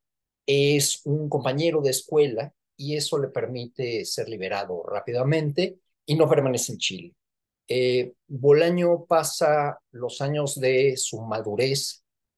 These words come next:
eh, a veces muy desgraciada, muy terrible, este, con trabajos,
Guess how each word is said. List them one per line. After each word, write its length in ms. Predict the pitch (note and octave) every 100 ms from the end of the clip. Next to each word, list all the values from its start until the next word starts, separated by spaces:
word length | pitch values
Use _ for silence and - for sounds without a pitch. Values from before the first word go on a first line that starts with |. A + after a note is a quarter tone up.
| _
eh, 420 | G#2+ G2+ F#2 F#2 - _ - -
a 140 | G2
veces 560 | A#2 A#2 - A#2 A2 G#2
muy 380 | G#2+ C3+ C3+ C3+
desgraciada, 840 | C3 A#2 G#2 - C3+ C#3+ C3+ A2
muy 180 | A#2 A#2+
terrible, 840 | A2+ B2+ C#3+ D#3 C3+ A2+ A2 G2+
este, 280 | F#2+ G2 -
con 160 | F#2
trabajos, 960 | G2 F#2+ A2 A2 - B2+ A2 A2 -